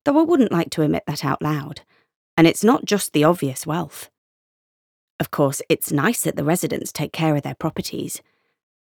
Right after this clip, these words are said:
The crocuses in the Bateses' window boxes are already coming through, and the Cohens have had the guttering painted over the weekend.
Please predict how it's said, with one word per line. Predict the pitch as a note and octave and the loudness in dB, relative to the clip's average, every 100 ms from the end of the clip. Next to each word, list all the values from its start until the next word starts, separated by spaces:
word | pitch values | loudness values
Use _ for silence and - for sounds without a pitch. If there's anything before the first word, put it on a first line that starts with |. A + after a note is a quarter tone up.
| - | -4
The | C4+ | 0
crocuses | E4+ F4+ F3+ - C#3 | 4 4 2 0 0
in | D3+ | 4
the | D3+ | 4
Bateses' | D#3+ D#3+ - D#3 F#3+ | 4 2 2 -2 2
window | F#3+ D3+ | 2 2
boxes | C3 - - C#3 - - | 0 -4 -6 -8 -8 -2
are | E3 D#3 | 2 4
already | D#3 F3 D3+ | 2 0 -2
coming | C#3+ C3 | -4 -6
through, | C3 - E3 E3 E3 _ _ _ _ _ - | -6 -4 -4 -4 -14 _ _ _ _ _ 6
and | F3+ | 6
the | |
Cohens | - B3 D4+ D3+ | 6 4 4 4
have | C#3+ | 2
had | C#3+ - | -4 -4
the | |
guttering | D3+ F#3 - D#3+ C3+ | -4 -4 -2 -4 -2
painted | C#3+ C3+ D3 | -4 -4 -4
over | C#3+ D3 | -4 -2
the | C#3+ | -2
weekend. | D3+ D3+ F3+ G3+ E3+ E3+ | -2 -2 -2 0 -2 -6